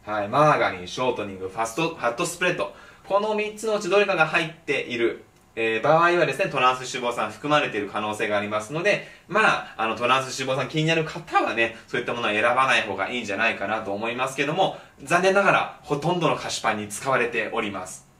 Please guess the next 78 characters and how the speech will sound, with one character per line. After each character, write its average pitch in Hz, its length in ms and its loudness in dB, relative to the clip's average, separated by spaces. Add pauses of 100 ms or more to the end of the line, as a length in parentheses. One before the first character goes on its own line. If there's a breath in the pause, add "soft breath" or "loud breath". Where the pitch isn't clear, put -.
(200)
は 98 220 -6
い、 92 80 -10
い 98 80 -6
う 101 160 -6
現 120 240 -4
状 107 180 -2
で 113 100 0
す - 100 -6
ね。 110 320 0 (320 loud breath)
え 98 200 -8
ー、 - 0 -
そ 110 220 0
う - 20 2
い 107 60 2
う 101 280 4
貧 123 240 0
し - 400 2 (200 loud breath)
い 107 40 -12
日 113 60 -8
本 110 160 -8
の 110 80 -4
食 - 280 -6
環 147 220 2
境 110 160 2
で 104 120 0
ご 104 120 -2
ざ 113 120 2
い 113 60 -4
ま 123 120 0
す - 100 -6
け 135 100 2
れ 120 60 2
ど 113 80 -2
も、 101 280 -4 (280 loud breath)
ぜ 113 140 -2
ひ 107 80 -4
ね、 131 200 0
変 131 200 0
え - 20 -6
て 131 220 4
い 127 60 2
き 156 100 -4
ま 156 100 4
し - 120 2
ょ 123 320 2 (240)
う。 110 40 -4
ね、 135 200 -2
あ - 80 -4
な 127 120 2
た 127 120 -4
の 110 100 -4
力 110 320 -2
で、 101 280 -2 (200 loud breath)
え 95 220 -8
ー、 - 20 -10
僕 101 140 -6
た - 100 2
ち 127 80 -4
の 110 80 -4
力 104 260 0
で 98 60 -4
ね、 120 220 2
変 98 120 2
え 98 40 -6
て 101 160 -4
い 95 60 -6
き - 60 -14
た 107 100 0
い 101 80 -6
と 95 60 -6
思 95 120 -8
い 92 40 -8
ま 92 120 -8
す - 80 -12
け 98 60 -6
れ 92 60 -2
ど 92 60 -8
も、 - 280 2